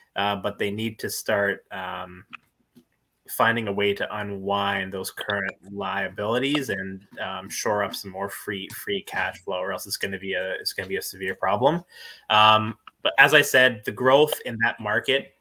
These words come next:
um, for the Allergan products that they, that they swallowed up, the growth in that market is tremendous. It's, it's a multi-billion dollar industry in itself.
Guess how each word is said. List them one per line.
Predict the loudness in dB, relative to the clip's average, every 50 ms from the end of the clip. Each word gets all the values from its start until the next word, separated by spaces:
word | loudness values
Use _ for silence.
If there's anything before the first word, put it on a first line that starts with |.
| _ _
um, | -8 -6 -4 -4 -6 -6 -8
for | -8 -6 -4
the | -4 -4
Allergan | -4 -2 -2 -2 0 -2 -2 0
products | 4 4 6 6 6 2 0 -4
that | -4 -2 -2 -2 -2 -4
they, | -4 -2 -2 -2 -4 -6 -8 -8
that | -10 -8 -6
they | -8 -8
swallowed | -6 -2 0 0 2 2 2 4
up, | 4 4 4 2 -6 -14 -14 -14 _ -20 _ -14
the | -8
growth | -2 2 2 2 2 0
in | -2 -4
that | -4 -4 -2 0
market | 0 0 0 0 -2 -8 -6 -6 -8
is | -10 -10 -12 -12
tremendous. | -10 -8 -8 -6 -2 -2 -2 0 2 2 0 0 -2 -8 -12 -10 -10
It's, | -10 -10 -10 _ -18 -18 -16
it's | -14 -12 -8 -6
a | -6
multi-billion | -6 -6 -2 0 0 0 0 0 -2 -2 -2 -2 -2 -6 -10 -18 _ _ -2 -2 0 0 -2 -4 -4
dollar | -2 -2 -2 -2 -2
industry | -4 -8 -12 -12 -12 -10 -8 -8 -8 -8
in | -10 -14 -14
itself. | -10 -10 -8 -4 0 0 0 0 0 -4 -16